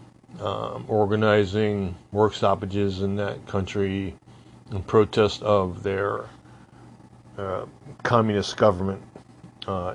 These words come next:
in the solidarity movement of the nineteen eighties that eventually, or,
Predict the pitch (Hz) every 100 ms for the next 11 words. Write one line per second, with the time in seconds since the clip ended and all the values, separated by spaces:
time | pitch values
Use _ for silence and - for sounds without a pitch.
0 | - 101 92 87 - 104 98 95 92 90
1 | 90 87 92 92 92 90 87 90 95 90
2 | 87 95 90 90 98 95 - 95 - -
3 | - - - - - 117 131 139 - 117
4 | 113 101 - - - - - - - 110
5 | 101 101